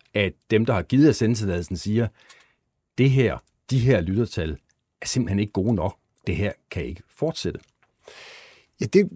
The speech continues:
Speaker 2: det beror jo på den præmis, at man siger, at, øh, lyttertallene er en del af, af det, som, som man skal redegøre for.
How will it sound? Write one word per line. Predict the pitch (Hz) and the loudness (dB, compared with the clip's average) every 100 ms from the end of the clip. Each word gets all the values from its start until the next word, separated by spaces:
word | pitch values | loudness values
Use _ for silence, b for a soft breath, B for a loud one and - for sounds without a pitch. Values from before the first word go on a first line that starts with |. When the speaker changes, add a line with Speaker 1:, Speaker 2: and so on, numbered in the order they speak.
| 143 | -2
Speaker 2:
det | 196 | 2
beror | 196 160 208 240 | 4 8 8 8
jo | |
på | 175 | 6
den | 180 208 | 4 2
præmis, | 165 175 185 202 - | 2 4 4 4 2
at | - 147 | 0 2
man | 139 139 | 0 0
siger, | - 165 190 196 | 0 2 4 4
at, | - 123 - | 0 -2 2
øh, | 127 117 | 2 4
lyttertallene | 131 180 196 - - 131 123 - | 2 4 2 0 -2 -2 -2 -2
er | 120 117 | -4 -2
en | - 127 | -2 0
del | - 233 208 156 - | 2 0 0 -2 -2
af, | 127 117 - | -2 -2 -4
af | 123 | -4
det, | - 147 | 0 0
som, | - 139 123 104 | 0 0 -2 -2
som | - 117 | -4 -4
man | 104 95 120 | -2 -4 -4
skal | 127 | -4
redegøre | 110 107 147 131 104 | -2 0 0 -2 -4
for. | - 113 - | -2 -4 -4